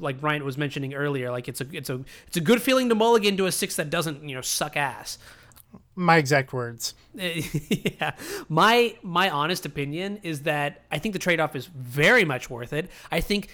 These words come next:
Speaker 1: the gains in consistency are probably I, I, I wanna say they don't decrease variance that much. And, and here's, here's my reasoning for it. You ready? Legacy is a special format because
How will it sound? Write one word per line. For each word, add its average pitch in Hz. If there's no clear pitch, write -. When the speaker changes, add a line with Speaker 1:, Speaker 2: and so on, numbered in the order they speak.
Speaker 1:
the 160
gains 156
in 185
consistency 202
are 139
probably 202
I, 226
I, -
I 226
wanna 247
say 214
they 190
don't 180
decrease 165
variance 147
that 127
much. 160
And, 160
and 170
here's, 190
here's 180
my 170
reasoning 135
for 131
it. 123
You 135
ready? 180
Legacy 285
is 247
a 214
special 190
format 151
because 151